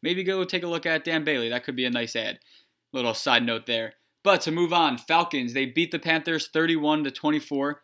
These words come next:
and Matt Ryan honestly looked great. He completed twenty-three of twenty-eight passes, two hundred seventy-two yards, two touchdowns, only one interception.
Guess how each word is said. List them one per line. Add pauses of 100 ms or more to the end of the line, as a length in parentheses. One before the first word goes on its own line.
(140)
and
Matt
Ryan
honestly
looked
great.
He
completed
twenty-three
of
twenty-eight
passes,
two
hundred
seventy-two
yards,
two
touchdowns,
only
one
interception.